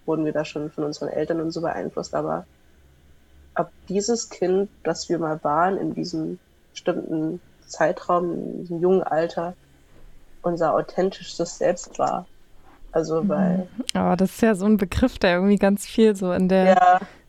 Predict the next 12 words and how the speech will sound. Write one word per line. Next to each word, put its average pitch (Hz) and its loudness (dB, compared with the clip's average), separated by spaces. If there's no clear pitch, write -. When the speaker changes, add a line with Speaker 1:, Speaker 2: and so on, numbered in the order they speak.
Speaker 2:
Spiri-Gemeinde 196 4
rumgeworfen 185 6
wird, 185 2
so 208 2
das 180 0
authentische 202 4
Selbst. 208 0
Speaker 1:
Ja. 196 2
Oder, 185 6
also, 180 2
oder 175 4
unser 170 0